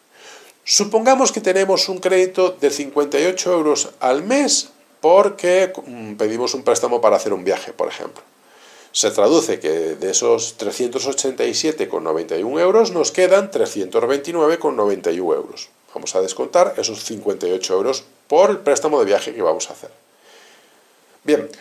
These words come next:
como dijimos en el episodio anterior, comprar una vivienda, eh, mm, eh, una vivienda viene, eh, grabada con la entrada y los gastos. Por ejemplo, una vivienda de segunda mano,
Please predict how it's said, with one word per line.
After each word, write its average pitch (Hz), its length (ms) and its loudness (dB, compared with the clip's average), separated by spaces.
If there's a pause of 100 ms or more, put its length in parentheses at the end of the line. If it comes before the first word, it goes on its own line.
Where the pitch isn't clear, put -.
(140)
como 185 240 2
dijimos 247 460 0
en 214 80 0
el 185 120 2
episodio 180 540 -2
anterior, 175 480 0
comprar 160 320 2
una 185 160 4
vivienda, 156 600 2 (460)
eh, 120 380 0 (140)
mm, 107 440 -10
eh, 101 400 -8
una 123 140 0
vivienda 160 340 0
viene, 180 420 2
eh, 143 240 2
grabada 180 500 6
con 139 180 2
la 110 80 2
entrada 170 460 4
y - 20 2
los 117 220 2
gastos. - 480 -4 (120)
Por - 120 0
ejemplo, - 380 -4 (600)
una 87 140 -2
vivienda 107 380 0
de 123 100 4
segunda 165 340 0
mano, 240 460 2